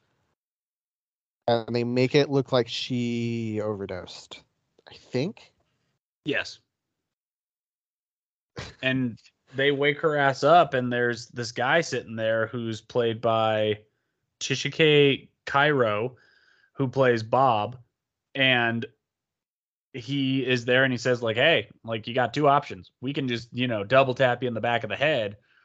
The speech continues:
Speaker 2: or you can come work for us. We're a government agency. You don't really need to know who, and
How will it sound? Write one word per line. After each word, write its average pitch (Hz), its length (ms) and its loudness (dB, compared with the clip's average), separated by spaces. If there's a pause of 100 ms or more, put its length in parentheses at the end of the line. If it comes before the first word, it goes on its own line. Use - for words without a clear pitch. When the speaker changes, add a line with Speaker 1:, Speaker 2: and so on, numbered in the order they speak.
(200)
Speaker 2:
or 110 80 -10
you 131 100 -6
can 147 100 -2
come 131 200 2
work 127 200 0
for 127 160 -2
us. 135 280 2
We're 113 160 -2
a 110 60 -2
government 127 380 2
agency. 131 420 -2
You 120 80 -2
don't 123 180 0
really 120 180 -2
need 123 180 -4
to 113 80 -8
know 113 140 0
who, 147 220 2
and 113 160 -4